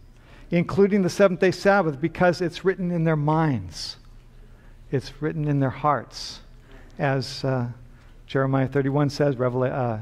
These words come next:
Hebrews eight and Hebrews ten, the new covenant promise, "I will write their, my laws in their minds, in their hearts." In contrast to those who are sealed,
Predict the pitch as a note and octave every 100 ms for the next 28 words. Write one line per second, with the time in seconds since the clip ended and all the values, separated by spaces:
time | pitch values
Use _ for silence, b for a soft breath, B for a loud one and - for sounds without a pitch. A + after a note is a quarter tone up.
0 | B2+ D3+ C3+ C3 - D3 D#3 D#3+ A#2+ -
1 | C#3+ A#2+ A#2+ - D#3 D3+ D3 C3+ B B
2 | B B - B2+ A2+ C#3+ C3+ D#3+ - D#3+
3 | D3 C#3+ - D3+ C3+ A#2 - C#3+ C3+ A#2+
4 | C3+ D3+ D#3+ - - - B2+ A2+ A#2 -
5 | C3 C3 C3 C#3 C#3+ C#3 D3 B2+ A#2+ A#2+
6 | B2+ C3 C3 B2+ C3 A2+ G2 A2+ A#2+ A2
7 | - - - b b b b b b b
8 | - - - - - - - - - -
9 | - - - - - - - - - -
10 | D#3+ D#3+ F#3+ G3+ G#3+ G#3 F3 - E3 F3+
11 | - E3+ C#3+ - F#3 E3 A#2 A2+